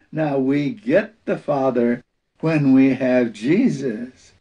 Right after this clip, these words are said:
They are one in purpose. But on the earth,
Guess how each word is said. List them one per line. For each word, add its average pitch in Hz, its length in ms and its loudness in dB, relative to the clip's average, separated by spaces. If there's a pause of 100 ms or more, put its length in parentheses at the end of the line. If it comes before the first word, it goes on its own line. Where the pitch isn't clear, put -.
(320)
They 143 200 -6
are 151 260 -2
one 170 580 0
in 160 300 -6
purpose. - 680 -4 (580)
But 170 260 0
on 196 440 -2
the 190 320 0
earth, 240 420 -4